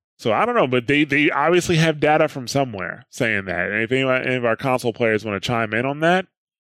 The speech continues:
go ahead. But I haven't, like, you know, Pharah's, I really haven't had a problem myself when, when playing on console. It's not like I'm like,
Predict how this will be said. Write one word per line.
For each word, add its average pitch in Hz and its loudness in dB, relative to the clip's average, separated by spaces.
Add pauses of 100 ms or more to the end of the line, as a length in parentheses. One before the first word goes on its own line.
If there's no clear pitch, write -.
(480)
go 127 2
ahead. 123 2
But 107 0
I 113 0
haven't, 113 0
like, 98 -4
you 123 -6
know, 92 -6
Pharah's, 120 0 (640)
I 95 -2
really 107 0
haven't 104 -2
had 98 -4
a 95 -8
problem 95 -4
myself 92 -4
when, 90 -18
when 92 -18
playing 90 -10
on 87 -18
console. 92 -10
It's 104 -6
not 143 -2
like 110 -2
I'm 101 -2
like, 101 -4